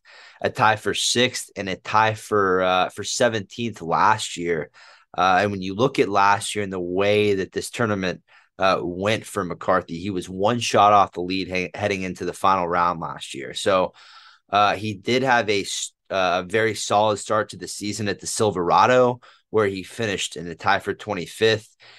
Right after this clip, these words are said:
He did not hit his irons great, which is a big fact-, factor for this week. I, I really do like,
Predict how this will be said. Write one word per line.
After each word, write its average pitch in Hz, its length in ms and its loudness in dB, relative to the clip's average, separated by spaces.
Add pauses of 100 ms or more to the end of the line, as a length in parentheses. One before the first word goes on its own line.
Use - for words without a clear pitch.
(120)
He 107 160 -6
did 101 200 -2
not 127 280 4
hit 135 160 4
his 127 220 2
irons 107 400 0
great, 82 280 -6
which 87 280 -4
is 87 300 -6
a 95 80 -6
big 104 240 -4
fact-, 98 400 2 (120)
factor 101 400 -2
for - 160 -16
this 78 240 -10
week. 73 240 -12
I, 101 220 0
I 87 100 0
really 107 380 -2
do 104 400 -4
like, 95 400 0